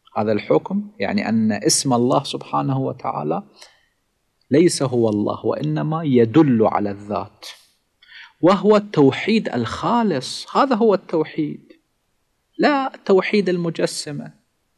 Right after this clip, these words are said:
يعني هناك مثلًا فرق كالوهابية، هؤلاء مشركون في الباطن لأنهم مجسمة،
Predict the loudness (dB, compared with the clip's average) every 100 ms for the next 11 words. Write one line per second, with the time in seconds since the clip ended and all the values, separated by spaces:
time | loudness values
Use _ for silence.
0 | -6 -2 0 0 -2 -4 -4 -10 -8 -10
1 | -10 -4 -2 -2 -4 -12 -12 -18 _ _
2 | _ -2 -2 -2 -2 0 -2 -2 0 0
3 | 0 2 4 4 4 2 2 2 0 2
4 | 2 4 2 2 2 2 -2 -10 -12 _
5 | _ _ _ _ 0 2 4 4 4 6
6 | 6 4 2 -2 -2 0 -2 -6